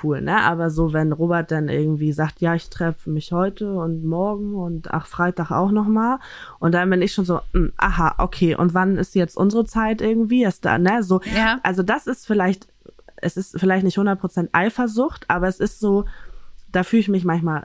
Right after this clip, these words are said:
Speaker 1: ein bisschen gestresst vielleicht von selber, obwohl
Speaker 2: Ja.
Speaker 1: gar nichts los ist eigentlich, ne? Es ist eigentlich alles entspannt. Ich mache mir dann vielleicht selber den Druck, dass ich sag, „Oh, wir haben die Woche noch gar nicht irgendwie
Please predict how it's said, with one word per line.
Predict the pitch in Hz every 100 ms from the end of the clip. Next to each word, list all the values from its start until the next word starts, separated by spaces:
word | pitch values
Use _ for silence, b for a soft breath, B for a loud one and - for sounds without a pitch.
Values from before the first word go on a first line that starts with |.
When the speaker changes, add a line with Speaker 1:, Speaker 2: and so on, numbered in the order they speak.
| -
Speaker 1:
ein | -
bisschen | 156 - 156
gestresst | 143 - - 143 - -
vielleicht | - - - 147 -
von | - 135 131
selber, | 135 147 151 143 -
obwohl | 143 185
Speaker 2:
Ja. |
Speaker 1:
gar | 190 180
nichts | 180 -
los | 180 220 -
ist | 139
eigentlich, | - 123 - 123
ne? | 143 151
Es |
ist | 147 147
eigentlich | 147 165 -
alles | 160 175 -
entspannt. | 151 - - 170 180
Ich | 170
mache | 165 175
mir | 160
dann | 160
vielleicht | - 160 156
selber | 156 165 170
den | 165 165
Druck, | 156 170 165
dass | 165 160
ich | 151
sag, | 156 160
„Oh, | 165 165 156
wir | 156 160
haben | 170
die | 170
Woche | 165 - 170
noch | 160 -
gar | 175 180
nicht | 170 -
irgendwie | 170 170 165 170